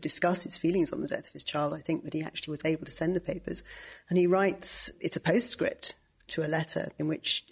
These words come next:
Darwin, as an afterthought, really says, "I've just realised that you want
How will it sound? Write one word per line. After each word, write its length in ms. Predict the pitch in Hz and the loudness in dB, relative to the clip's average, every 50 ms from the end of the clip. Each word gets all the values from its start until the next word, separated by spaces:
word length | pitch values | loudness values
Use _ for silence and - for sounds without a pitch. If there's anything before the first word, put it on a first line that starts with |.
| _ _ _ _ _ | _ _ _ _ _
Darwin, 300 | 175 165 165 170 160 160 | 2 4 4 4 4 4
as 100 | 156 - | 4 4
an 80 | 175 | 4
afterthought, 640 | 175 190 262 285 - - 170 - - 147 143 - - | 4 6 4 2 2 0 -2 0 0 -2 -2 -2 -2
really 300 | 151 160 156 156 151 151 | 0 0 0 0 0 0
says, 380 | - - - 165 160 - - - - - - - - - _ _ _ _ _ _ | 0 0 0 0 0 -2 -2 -4 -8 -16 -18 -20 -20 -20 _ _ _ _ _ _
"I've 120 | - 165 160 | -2 0 2
just 200 | 185 170 - 185 | 4 4 4 4
realised 320 | 175 156 156 156 156 - | 4 4 4 2 0 -2
that 100 | 160 - | -2 -2
you 120 | 156 175 | -2 0
want 280 | 156 170 170 165 - - | 0 2 2 2 0 -2